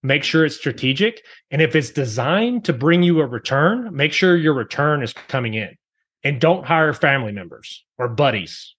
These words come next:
unless that's the best person for it, 'cause they're really hard to fire and they will take advantage. You know, if they're not good at their job, they're gonna assume that they're good. So if your buddy has a marketing firm and he's giving you a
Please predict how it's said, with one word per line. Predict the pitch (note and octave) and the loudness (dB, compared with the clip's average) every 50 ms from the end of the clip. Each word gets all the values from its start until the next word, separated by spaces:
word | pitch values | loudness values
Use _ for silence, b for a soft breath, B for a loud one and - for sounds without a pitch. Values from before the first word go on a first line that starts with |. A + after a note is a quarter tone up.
| _ _ | _ _
unless | - B2 B2 C3+ C3 B2+ A#2 - | -8 -4 -2 0 0 0 0 -4
that's | - A#2+ A#2 C3+ C#3 C#3+ - - | -6 -2 0 2 2 0 -2 -6
the | - - | -8 -8
best | A2+ - - C3+ C3 B2+ - - | -6 -2 0 0 0 0 -2 -4
person | - C3+ B2+ - - B2 G#2+ | -4 -4 -4 -4 -6 -8 -8
for | - A#2+ A2+ F#2+ F2 | -8 -8 -10 -10 -10
it, | E2+ _ b b b b b | -14 _ b b b b b
'cause | - C#3 A2+ | -6 -4 -4
they're | C#3 A2+ | -4 -6
really | F#2+ F#2 A#2 D#3+ F#3+ A3 A3 | -6 -6 -2 -2 0 0 2
hard | G3 G#3 G#3 G#3 G3 | 2 2 2 2 0
to | G3+ | 0
fire | - - F3+ D3 C#3+ C3 B2+ C3 C3 - - _ _ _ _ _ _ _ _ - | 0 0 2 2 2 2 2 0 -2 -4 -10 _ _ _ _ _ _ _ _ -6
and | B2+ B2+ C#3 | -4 -2 0
they | B2 | 0
will | A#2+ B2 D3+ E3+ F3+ | 0 2 2 2 2
take | E3+ F#3+ F3+ D#3+ | 4 2 2 2
advantage. | E3 D#3+ C3+ D#3 D3 D3 C#3+ C3+ B2+ B2+ A#2+ A#2 - - - _ _ _ | 2 0 0 0 0 0 0 0 -2 -2 -4 -6 -12 -16 -18 _ _ _
You | - C#3+ | -4 -2
know, | C3+ A#2+ A#2 | 0 0 0
if | A2+ G#2 - | -2 -2 0
they're | - D#3+ F3+ | 2 2 2
not | F#3+ G3 F3+ A3 A#3 A3+ D3 | 2 2 0 0 0 0 0
good | B3 D4 C4+ | -2 -2 -2
at | F#3 D3 | -2 -2
their | E3+ D#3+ | -2 -2
job, | C#3 G3 A3+ A#3 E3+ C3+ C3 C3 - _ _ _ _ _ _ _ - | -2 0 0 2 2 2 0 -2 -6 _ _ _ _ _ _ _ -4
they're | B2+ D3+ | 0 2
gonna | D#3+ F3 E3+ | 2 4 2
assume | D#3+ - - - G#3 G3+ F#3+ | 2 0 0 0 2 2 4
that | F3 E3+ E3 | 2 2 2
they're | E3+ F3 E3 | 2 0 2
good. | D#3 E3 A#2+ F2+ - _ _ _ _ _ _ _ _ _ _ - | 2 0 0 -2 -6 _ _ _ _ _ _ _ _ _ _ -6
So | - C3+ A#2 A2+ | -4 -4 -4 -4
if | G2 - | -4 0
your | C#3+ E3 D#3+ | 0 0 2
buddy | B2 A#2 F3 F#3+ G3+ G#3+ G#3+ G#3 F3+ | 2 2 2 2 2 2 0 0 0
has | E3 F3+ F3+ E3 | 0 0 0 0
a | D3 | 0
marketing | C#3 E3 G3+ G3 - F#3+ F#3 F#3 E3+ | 0 0 -2 0 0 0 -2 -2 0
firm | - G3+ G3+ G3 G3+ G3+ G3+ F#3 | 0 0 2 2 2 0 0 -2
and | D3+ A#2+ | -2 0
he's | A2+ D3+ E3+ D3+ | 0 0 0 2
giving | C#3+ E3+ F3 E3+ F3 E3+ | 2 2 2 2 2 2
you | E3+ E3+ E3 C#3 | 2 2 2 0
a | A2 G#2+ | -2 -4